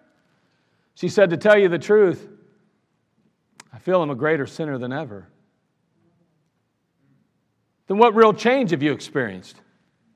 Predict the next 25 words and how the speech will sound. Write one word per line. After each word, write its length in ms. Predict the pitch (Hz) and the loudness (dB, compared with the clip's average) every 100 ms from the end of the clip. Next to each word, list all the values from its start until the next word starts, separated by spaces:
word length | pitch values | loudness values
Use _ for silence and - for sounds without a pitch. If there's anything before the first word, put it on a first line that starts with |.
| _ _ _ _ _ _ _ _ _ _ _ _ _ | _ _ _ _ _ _ _ _ _ _ _ _ _
"Well, 140 | - 127 | -12 -6
I 20 | |
don't 220 | 151 180 | -4 -4
know 460 | 165 208 170 135 104 | -2 0 0 -2 -8
how 160 | 139 165 | -6 -4
to 60 | |
explain 500 | 127 - - 185 202 | -6 -10 -8 -6 -6
it," 80 | 117 | -8
she 140 | - | -12
said, 340 | 117 131 131 135 | -10 -6 -6 -4
"but 260 | 127 - - _ _ _ _ _ _ _ _ _ _ _ _ _ | -6 -6 -12 _ _ _ _ _ _ _ _ _ _ _ _ _
except 360 | 135 - 226 202 | -10 0 0 0
to 80 | |
say 180 | 196 202 | -2 -2
this. 400 | 160 120 98 - _ _ _ _ _ _ _ _ _ _ - | -2 -4 -8 -18 _ _ _ _ _ _ _ _ _ _ -4
I 80 | |
used 300 | 175 254 311 | 0 0 -2
to 80 | - | -4
be 160 | 202 208 | 0 0
a 100 | 160 | 0
sinner 400 | - 226 180 151 | -2 -2 0 -2
running 300 | 170 165 160 | -2 -2 -4
after 280 | 151 - 135 | -6 -8 -14
sin, 460 | - 214 170 131 | -6 -4 -4 -4
but 240 | 123 - | -8 -10